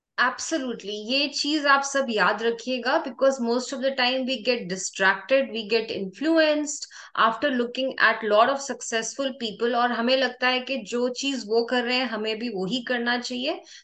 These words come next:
तो जैसे कि गगन ने बताया, please don't do that, you need to explore your own potential, you need to explore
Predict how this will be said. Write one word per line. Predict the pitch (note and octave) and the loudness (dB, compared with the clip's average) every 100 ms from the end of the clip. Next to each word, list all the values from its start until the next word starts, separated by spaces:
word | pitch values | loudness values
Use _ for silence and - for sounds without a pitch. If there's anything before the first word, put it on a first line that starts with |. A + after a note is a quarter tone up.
| - | -8
तो | A#3 | -2
जैसे | A3 A3 C#4 | 0 0 -2
कि | C4+ C4+ | -6 0
गगन | A3 G3+ B3 | 4 4 2
ने | C4 C4 | 0 0
बताया, | A#3 A#3 G#3 A3+ C4+ | 0 4 4 4 2
please | B3 C4+ C4 - A#3+ | -2 -4 -4 -4 -2
don't | A#3+ A3+ F#3 | 0 0 -2
do | A#3 A3+ | -2 2
that, | B3 E4 E4+ | 4 2 0
you | A#3+ B3 | -2 0
need | C4 B3+ F4 | 0 -2 -2
to | - G#3+ | -2 -2
explore | - - - B3 C4+ D4+ | -6 -8 -2 2 4 6
your | C4 B3+ A#3+ G#3+ | 4 4 0 0
own | A#3 A#3 G3+ | 0 -2 -4
potential, | F#3 F#3 F#3+ - C4+ F4+ - - - A3+ | -2 -2 -4 -2 -2 -2 -6 -18 -6 2
you | D#4 | 6
need | F4 F4+ E4 E4+ | 8 6 2 2
to | |
explore | A3 A#3 - - B3+ C#4+ | 2 0 -6 2 6 6